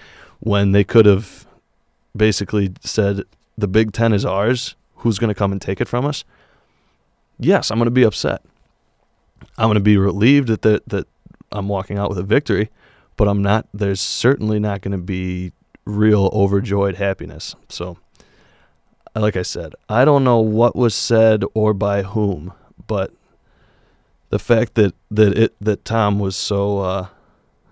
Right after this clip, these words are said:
<laughs> so kind of patronizing and over the top happy after a, uh, after a close home win that, you know, Minnesota's a good team, don't get me wrong,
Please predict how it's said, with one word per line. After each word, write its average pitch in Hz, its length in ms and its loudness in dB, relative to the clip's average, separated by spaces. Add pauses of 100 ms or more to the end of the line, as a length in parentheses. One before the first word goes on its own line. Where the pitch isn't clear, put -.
(360)
<laughs> - 260 -4 (760)
so 113 260 0
kind 117 220 2
of 104 120 0
patronizing 113 840 2
and 147 180 -2
over 110 300 4
the 98 120 -4
top 107 400 -2
happy 104 640 0
after 101 380 -4
a, 95 340 -4
uh, 92 160 -6 (320)
after 107 300 0
a 104 60 -4
close - 800 0 (220)
home 107 340 -2
win 101 360 -4
that, 90 160 -10 (1000)
you 127 80 0
know, 107 100 2
Minnesota's 147 500 4
a 98 60 -2
good 92 220 -4
team, 92 420 -8
don't 110 180 0
get 110 120 2
me 95 80 -4
wrong, 92 420 -8